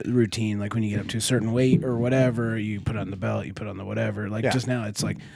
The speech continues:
Speaker 1: I put my mouth guard in. Like,
Speaker 2: Yeah.
Speaker 1: it feels weird without it. And, uh, and there's just so many, um,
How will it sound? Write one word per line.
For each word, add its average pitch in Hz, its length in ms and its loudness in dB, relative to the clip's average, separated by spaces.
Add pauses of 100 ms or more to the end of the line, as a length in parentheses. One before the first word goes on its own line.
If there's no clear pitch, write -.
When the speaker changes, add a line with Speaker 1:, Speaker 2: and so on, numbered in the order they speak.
(120)
Speaker 1:
I 107 80 0
put 107 200 -2
my 104 80 -2
mouth 131 240 2
guard 76 200 -2
in. 57 140 -12 (100)
Like, 92 80 -2
Speaker 2:
Yeah. 113 140 4
Speaker 1:
it - 40 -8
feels 135 240 4
weird 131 220 2
without 113 380 0
it. 92 160 -6
And, 101 380 -4
uh, 95 100 -4 (500)
and 175 220 6
there's 156 140 6
just 185 240 4
so 226 160 4
many, 185 340 6
um, 110 500 -4